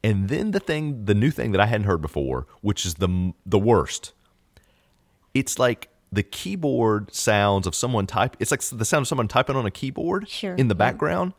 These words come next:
Speaker 1: Like this robot is trying to enter information into a computer, and it's like, has an effect on it to make it sound like it's sorta distant.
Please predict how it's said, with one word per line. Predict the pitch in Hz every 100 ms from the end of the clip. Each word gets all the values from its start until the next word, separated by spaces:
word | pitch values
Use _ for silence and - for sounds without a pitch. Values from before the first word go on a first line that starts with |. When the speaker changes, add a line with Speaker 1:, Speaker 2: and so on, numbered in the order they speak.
| _ -
Speaker 1:
Like | 139 156
this | 180 170
robot | 127 127 180 123 104 101 - -
is | 113
trying | - 135 127
to | 123 -
enter | 139 135
information | 135 123 120 123 117
into | 110 107
a | 92
computer, | 95 135 123
and | 101 76
it's | 113 -
like, | 127 104 101 - - _ - _
has | 151 139
an | 120
effect | 95 - 190 -
on | 131
it | 113 -
to |
make | 113 110
it | -
sound | 101 110
like | 104
it's | -
sorta | - 127 127
distant. | 80 104 - 190 185